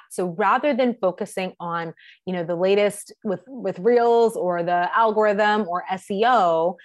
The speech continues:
right? Those all are, are, they're not, um, they're, they're worthy pursuits, but they're not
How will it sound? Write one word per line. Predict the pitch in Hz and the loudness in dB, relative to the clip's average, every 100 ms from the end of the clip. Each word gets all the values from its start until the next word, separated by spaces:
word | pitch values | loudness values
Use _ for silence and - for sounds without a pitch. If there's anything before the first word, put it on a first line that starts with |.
| - - | -8 0
right? | 208 214 | 2 2
Those | 240 294 320 | 2 2 2
all | 294 320 320 - | 4 4 4 4
are, | 220 202 190 - | 0 2 0 0
are, | 196 | -4
they're | 185 214 | -2 0
not, | 233 320 - - | 0 -2 -4 -4
um, | 208 185 175 165 160 _ _ - _ _ _ _ - | -2 -2 -4 -8 -12 _ _ -20 _ _ _ _ -2
they're, | 247 233 | -2 0
they're | 247 | 0
worthy | 214 302 339 | 2 2 2
pursuits, | - 190 - 175 202 - 208 | 0 -4 -6 -6 -6 -6 -8
but | 208 | -4
they're | 214 202 | 0 0
not | 190 196 190 | 2 2 0